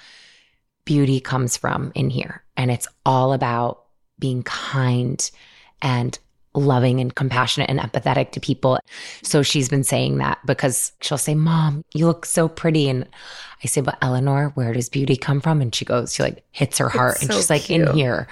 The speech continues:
Speaker 2: Yeah.
Speaker 1: So it's,
Speaker 2: It's how you
Speaker 1: it's,
Speaker 2: treat people.
Speaker 1: it's how you treat people. And I have to, I didn't think I'd be having this conversation with her at three years
Speaker 2: Yeah.
Speaker 1: old.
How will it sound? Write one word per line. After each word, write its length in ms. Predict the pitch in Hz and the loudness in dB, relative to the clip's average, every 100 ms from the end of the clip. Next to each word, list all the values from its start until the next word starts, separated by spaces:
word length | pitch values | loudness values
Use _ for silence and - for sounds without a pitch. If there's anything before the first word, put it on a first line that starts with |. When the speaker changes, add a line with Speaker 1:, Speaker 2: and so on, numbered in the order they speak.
| - | 0
Speaker 2:
Yeah. 300 | 247 247 226 | 2 2 2
Speaker 1:
So 280 | 214 190 190 | 2 4 2
it's, 160 | 196 | 0
Speaker 2:
It's 120 | 254 - | -2 0
how 160 | 269 | 2
you 140 | 269 302 | 4 2
Speaker 1:
it's, 100 | - | 0
Speaker 2:
treat 280 | 240 254 - | 0 0 -2
people. 600 | - - 190 175 185 220 - | -12 -8 -6 -6 -8 -12 -8
Speaker 1:
it's 100 | - | -2
how 220 | 196 214 | 2 2
you 160 | 214 | 2
treat 300 | 208 - 165 | 0 -2 -2
people. 240 | 143 - 147 | -2 -2 0
And 240 | 170 180 - | 2 2 2
I 120 | 160 | 0
have 280 | 165 165 175 | 0 0 0
to, 120 | 185 - | -2 0
I 120 | 170 185 | 0 2
didn't 280 | 220 220 _ | 2 -2 _
think 280 | 180 208 - 170 | 0 0 0 -4
I'd 120 | 147 | -4
be 60 | |
having 360 | 135 131 160 180 | -4 -2 0 0
this 140 | 156 | 0
conversation 680 | - 160 151 143 185 175 190 | -2 0 0 2 0 2 2
with 120 | 170 165 | 2 2
her 360 | 170 170 175 - _ _ _ _ _ - | 2 2 -2 -8 _ _ _ _ _ -4
at 200 | 151 - | -2 0
three 160 | 170 185 | 0 2
years 240 | 170 160 | 4 4
Speaker 2:
Yeah. 280 | 180 185 180 | 4 4 4
Speaker 1:
old. 280 | 220 233 | 2 -2